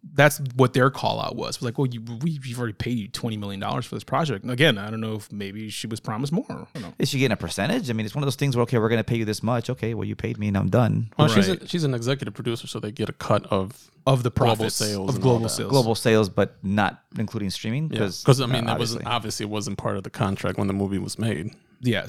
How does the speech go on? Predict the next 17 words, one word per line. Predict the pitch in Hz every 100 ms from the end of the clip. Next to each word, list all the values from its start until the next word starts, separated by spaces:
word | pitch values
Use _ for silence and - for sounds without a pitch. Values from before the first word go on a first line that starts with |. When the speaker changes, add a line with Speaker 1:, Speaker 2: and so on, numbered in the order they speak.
| -
Speaker 1:
so | 120
Speaker 3:
didn't | 107
expect | 98 - 113 -
to | 110 107
say, | - 104
"Hey, | 107 113
we're | 104
gonna | 113 104
Speaker 2:
Uh-huh. | 98
Speaker 3:
release | 98 101 -
this | 104 -
on | 101
stream." | - - 104 107
And | 131
then | 127
how | 131
much, | 156 160